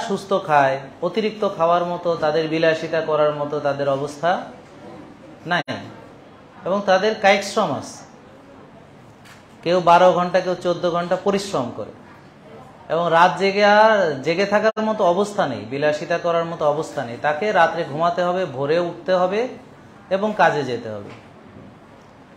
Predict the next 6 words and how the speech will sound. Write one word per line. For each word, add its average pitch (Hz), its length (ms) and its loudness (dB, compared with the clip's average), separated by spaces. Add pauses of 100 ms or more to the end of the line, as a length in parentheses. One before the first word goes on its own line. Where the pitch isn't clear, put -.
(280)
তো 175 60 -2 (160)
প্রাকৃতিক 202 420 2 (100)
পরিবেশে 208 400 -2
থাকার 185 340 0 (100)
কারণে 202 320 4 (1500)
রোদ, 185 300 4